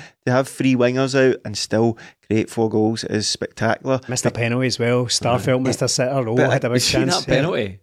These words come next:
Speaker 3: W-, did, was it just me that knew he was gonna miss it as soon as he stepped, stepped
Speaker 1: Yeah.
Speaker 3: up to take it?
Speaker 2: Is it, it was weird, wasn't it? Uh, th-, well, that was his first penalty he's taken for Celtic.
Speaker 3: I was sure he'd missed another one. I'm sure
Speaker 2: No,
Speaker 3: we've spoken
Speaker 2: <laughs> it's
Speaker 3: about
Speaker 2: a
Speaker 3: him being bad at penalties in the past,
Speaker 2: it, it,
Speaker 3: maybe.
Speaker 2: well, maybe he is, and that's why we've not seen him take
Speaker 3: Yeah.
Speaker 2: one, but which is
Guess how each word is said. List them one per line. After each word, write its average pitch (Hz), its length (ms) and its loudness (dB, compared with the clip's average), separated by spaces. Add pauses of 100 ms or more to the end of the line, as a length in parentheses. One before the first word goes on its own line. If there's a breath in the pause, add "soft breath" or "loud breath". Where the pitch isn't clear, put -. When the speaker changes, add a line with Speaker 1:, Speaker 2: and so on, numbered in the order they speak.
(120)
Speaker 3:
W-, 139 180 -4 (400)
did, - 260 -8
was 131 160 -6
it 156 60 0
just 202 200 -2
me 160 140 2
that 156 120 0
knew 131 100 2
he 120 60 4
was 113 100 0
gonna 113 140 0
miss 120 200 -2
it - 40 0
as 117 80 -4
soon 117 80 0
as 104 40 2
he 104 60 2
stepped, 104 360 -4
stepped - 300 2
Speaker 1:
Yeah. 117 60 0
Speaker 3:
up 110 60 0
to 107 100 0
take 123 180 2
it? - 180 -4 (300 soft breath)
Speaker 2:
Is 214 140 2
it, 240 100 0
it 220 40 2
was 196 180 2
weird, 233 340 4
wasn't 214 260 4
it? 165 60 2
Uh, 190 120 6
th-, 196 120 -8
well, 175 220 4
that 214 160 4
was 196 80 0
his 196 160 0
first - 500 -2 (260)
penalty 135 340 2
he's 113 100 -2
taken 131 400 0
for - 180 -2
Celtic. 147 340 2
Speaker 3:
I 220 40 2
was 320 120 0
sure - 200 0
he'd 156 180 -2
missed 135 220 -4
another 107 260 -2
one. 220 140 0
I'm 302 80 0
sure 170 240 4
Speaker 2:
No, - 60 4
Speaker 3:
we've 180 100 0
spoken - 180 0
Speaker 2:
<laughs> - 0 -
it's - 80 -2
Speaker 3:
about 123 200 2
Speaker 2:
a - 20 0
Speaker 3:
him 120 60 0
being 120 180 0
bad 110 160 0
at 120 100 -4
penalties 110 320 -2
in 107 60 -6
the - 20 -8
past, 143 300 0
Speaker 2:
it, 170 60 2
it, 185 80 0
Speaker 3:
maybe. 147 120 -4
Speaker 2:
well, 147 280 4
maybe 139 420 0
he 98 80 -2
is, 120 200 2
and 120 120 2
that's 117 180 0
why 117 160 2
we've 107 100 -2
not 120 140 0
seen 120 140 0
him 113 100 -4
take 131 200 2
Speaker 3:
Yeah. 156 80 6
Speaker 2:
one, 151 80 4
but 147 140 2
which 135 160 0
is 127 200 -2